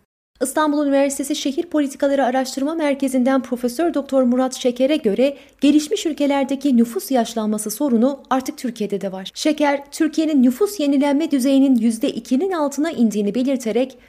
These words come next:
"Bu yüzdeye sahip bir ülkede nüfus yaşlanmasından bahsedilir. Artık genç nüfusa sahip Türkiye'den bahsetmek zor." diyor.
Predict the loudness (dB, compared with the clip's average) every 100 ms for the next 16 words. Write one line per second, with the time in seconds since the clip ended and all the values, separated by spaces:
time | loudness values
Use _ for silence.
0 | _ 4 4 4 2 0 -2 -2 -2 -2
1 | -2 -2 -2 -2 -2 2 2 2 0 -2
2 | -2 0 0 2 2 0 0 0 -2 -6
3 | -8 -8 -8 -10 -18 _ -2 -2 -2 0
4 | 0 0 -2 -4 -4 -6 -4 -4 -4 -4
5 | -6 -4 -4 -4 -4 -4 -4 -6 -2 -2
6 | -2 -6 -6 -8 -12 -14